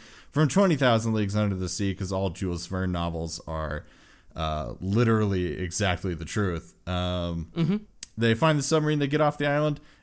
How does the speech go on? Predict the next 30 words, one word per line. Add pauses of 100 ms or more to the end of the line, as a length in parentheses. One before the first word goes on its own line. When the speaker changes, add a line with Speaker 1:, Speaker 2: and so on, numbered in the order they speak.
Speaker 1:
Immediately
smash
cut
back
to
home
in
Ohio, (360)
where
Sean
and
family
are
hanging
out
with
Vanessa
Hudgens,
and
Michael
Caine
shows
up.
They
have
a
birthday
party. (1300)
Speaker 2:
Yep. (300)
Speaker 1:
Yep.